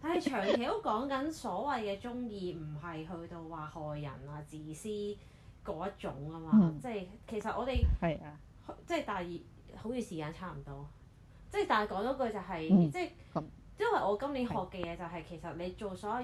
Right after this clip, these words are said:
Speaker 1: 嘢最好，即係點樣可以持續到，而你又會越嚟越做得好，我覺得就係你個 intention 係乜嘢咯。即係如果你純粹只係滿足自己咧，其實嗰個，嗰個，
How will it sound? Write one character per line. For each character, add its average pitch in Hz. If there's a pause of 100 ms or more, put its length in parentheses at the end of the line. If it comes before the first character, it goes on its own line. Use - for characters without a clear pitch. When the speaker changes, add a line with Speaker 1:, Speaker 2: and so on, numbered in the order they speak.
Speaker 1:
嘢 -
最 180
好， 151 (640)
即 370
係 -
點 247
樣 294
可 269
以 262
持 - (100)
續 160 (100)
到， 165
而 190
你 156
又 160
會 160
越 165
嚟 139
越 151
做 160
得 196
好， 220
我 185
覺 240
得 294
就 262
係 180 (180)
你 160
個 160 (640)
intention 202
係 147
乜 151
嘢 139
咯。 104 (520)
即 453
係 -
如 214
果 269
你 370
純 170
粹 185
只 233
係 269
滿 175
足 233 (120)
自 -
己 156
咧， 147
其 190
實 165 (100)
嗰 220 (800)
個， 285
嗰 381
個， 392